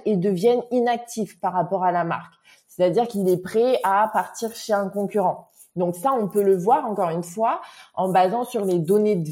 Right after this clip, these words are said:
vente et grâce, euh, aux technologies qui peuvent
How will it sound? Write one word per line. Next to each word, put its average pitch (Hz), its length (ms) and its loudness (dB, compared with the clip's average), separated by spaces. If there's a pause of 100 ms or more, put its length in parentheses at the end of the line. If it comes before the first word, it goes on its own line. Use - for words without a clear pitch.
vente 269 480 -4 (220)
et 277 320 0
grâce, 233 680 -2
euh, 165 280 2
aux 185 100 2
technologies 220 760 0
qui 185 200 -8
peuvent 240 400 0